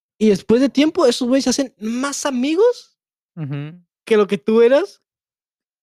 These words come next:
Speaker 1: eh, tú con uno, ¿entiendes?
Speaker 2: Sí,
Speaker 1: Entre
Speaker 2: sí, sí, sí.
Speaker 1: so, esos
Speaker 2: Creo,
Speaker 1: güeyes
Speaker 2: creo que no me ha pasado, pero sí he visto que pasa, güey, mu-, mucho.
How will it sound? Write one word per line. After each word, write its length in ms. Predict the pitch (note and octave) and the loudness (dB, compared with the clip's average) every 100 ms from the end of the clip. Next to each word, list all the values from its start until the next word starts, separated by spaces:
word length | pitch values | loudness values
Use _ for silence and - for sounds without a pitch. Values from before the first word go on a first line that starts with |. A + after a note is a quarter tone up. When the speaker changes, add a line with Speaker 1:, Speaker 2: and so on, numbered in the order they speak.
| _ | _
Speaker 1:
eh, 520 | G#3 G3 F#3+ F3+ E3+ D#3+ _ _ _ | -12 -12 -12 -14 -18 _ _ _ _
tú 120 | G3+ | -8
con 180 | G3+ G3 | -6 -6
uno, 280 | F#3 D#3+ C#3 _ _ _ _ _ | -8 -12 -18 _ _ _ _ _
¿entiendes? 380 | D3+ E3 G#3 - | -12 -8 -8 -8
Speaker 2:
Sí, 40 | F#3 | -8
Speaker 1:
Entre 420 | D#3+ D#3 D#3 D#3 | -6 -6 -6 -10
Speaker 2:
sí, 80 | D#3+ | -14
sí, 120 | D3 | -16
sí. 180 | C#3+ D3+ _ _ _ | -20 -20 _ _ _
Speaker 1:
so, 240 | G#3 G#3+ A3 | -4 -4 -2
esos 240 | G#3 C#4 | -2 2
Speaker 2:
Creo, 100 | B3+ | 2
Speaker 1:
güeyes 160 | D4+ G4+ | 4 4
Speaker 2:
creo 160 | A3+ | 2
que 80 | C4 | 0
no 100 | D#4 | 0
me 60 | D4+ | 0
ha 40 | |
pasado, 520 | D4 B3 G3+ A#3 C4+ - | -2 -6 -4 -2 -2 -4
pero 320 | G#3 F3+ C#3+ _ | -6 -6 -8 _
sí 200 | F3 G3+ | -4 0
he 60 | F#3 | 0
visto 260 | F#3+ - | -2 -8
que 100 | D#3+ | -12
pasa, 320 | D#3+ D3+ - C3 | -14 -18 -18 -20
güey, 140 | C#3 | -20
mu-, 220 | C#3+ D#3+ D#3 | -10 -8 -6
mucho. 360 | E3 D#3 D3 | -8 -8 -16